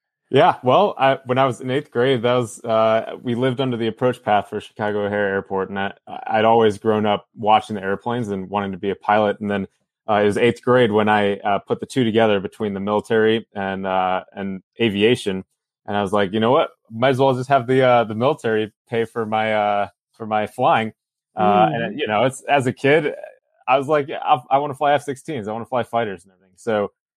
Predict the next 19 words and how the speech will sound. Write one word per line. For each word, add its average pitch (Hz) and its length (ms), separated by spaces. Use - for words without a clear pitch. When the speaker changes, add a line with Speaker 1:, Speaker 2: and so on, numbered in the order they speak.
Speaker 1:
uh, 101 380
that 143 120
was 147 160
good 151 220
timing 139 360
though, 92 200
because 123 480
it 117 100
was 110 160
right 127 180
before 131 440
going 117 220
into 110 140
high 127 200
school, 95 440
and 107 120
I 110 80
could, 110 220
I, 110 160